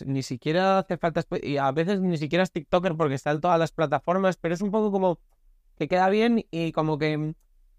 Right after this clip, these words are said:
sirve un poco para el estigma que hablábamos al principio de que mucha gente que no consume tantas redes sociales o incluso que, que dice que, mm, palabras sobre los influencers que dices tú, pero, mm,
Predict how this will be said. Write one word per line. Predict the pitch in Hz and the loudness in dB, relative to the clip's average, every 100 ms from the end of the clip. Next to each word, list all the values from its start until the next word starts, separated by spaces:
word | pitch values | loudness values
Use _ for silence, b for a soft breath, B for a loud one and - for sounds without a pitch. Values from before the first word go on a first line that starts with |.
| _ | _
sirve | - 202 226 | -4 0 2
un | 208 | 0
poco | 220 208 | -2 2
para | 208 196 190 | 2 4 2
el | 180 | 2
estigma | 165 - 190 202 | -2 -2 -2 0
que | 196 | 2
hablábamos | 202 196 190 185 | 2 2 0 -2
al | 190 | -2
principio | 180 180 - 208 214 208 | -2 -6 -4 -2 0 2
de | 202 165 | 0 0
que | 160 | -2
mucha | 170 196 | 0 -2
gente | 185 202 | -2 -2
que | 160 156 | -2 0
no | 165 170 | 0 0
consume | 185 170 185 | -2 -2 -2
tantas | 175 170 165 | 0 0 0
redes | 165 | 0
sociales | 160 170 185 190 180 - _ _ _ - | -2 0 2 2 -2 -12 _ _ _ -2
o | 165 | -2
incluso | 160 175 165 165 | 2 0 0 -2
que, | 165 160 160 156 151 - | 0 0 0 -2 -4 -4
que | 151 | -2
dice | 180 208 | -2 0
que, | 196 208 208 208 202 | 0 0 0 0 0
mm, | 196 190 - - 160 | 0 -2 -6 -14 -6
palabras | 156 160 180 196 | -2 0 2 0
sobre | - - 190 196 | 0 -4 0 0
los | 185 | 0
influencers | 185 165 196 202 190 | -2 0 -2 -2 -4
que | |
dices | 170 151 143 | -4 -2 -4
tú, | 147 | -2
pero, | 139 135 | -2 -2
mm, | 131 123 | -2 -4